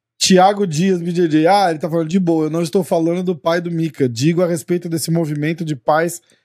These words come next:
que nunca nem colocaram kimono e fica empresariando o atleta. É dessa, dessas molecada,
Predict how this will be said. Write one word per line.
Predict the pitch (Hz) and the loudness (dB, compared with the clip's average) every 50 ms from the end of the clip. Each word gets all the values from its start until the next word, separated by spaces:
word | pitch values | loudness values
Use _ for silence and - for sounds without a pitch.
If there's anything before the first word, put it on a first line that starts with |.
| _ _ | _ _
que | - - | 2 4
nunca | 147 160 185 190 202 175 | 4 4 4 4 2 0
nem | 165 175 214 226 | 0 0 -2 0
colocaram | - 233 220 196 165 196 196 190 | 0 -2 -2 0 0 0 -2 -2
kimono | 170 - 175 156 160 156 170 185 190 | -2 0 0 2 2 2 0 0 -2
e | |
fica | - - 202 185 - | -2 -4 -6 -2 -2
empresariando | 190 196 180 160 196 190 165 180 180 175 165 160 165 170 180 175 | -2 -2 -2 0 -2 -2 0 0 0 0 0 0 -2 -2 -4 -4
o | 180 | -6
atleta. | 170 - 156 143 131 120 117 - 123 127 123 135 | -6 -2 0 0 0 0 -2 -4 -10 -10 -10 -8
É | - 180 | -8 -4
dessa, | 156 180 190 - - 180 | -2 -2 -4 -4 -6 -10
dessas | 165 143 - 190 156 | -8 -6 -4 -4 -2
molecada, | 139 165 175 165 143 - - 151 139 135 123 | -2 -2 -2 -2 -2 -2 0 0 0 0 -2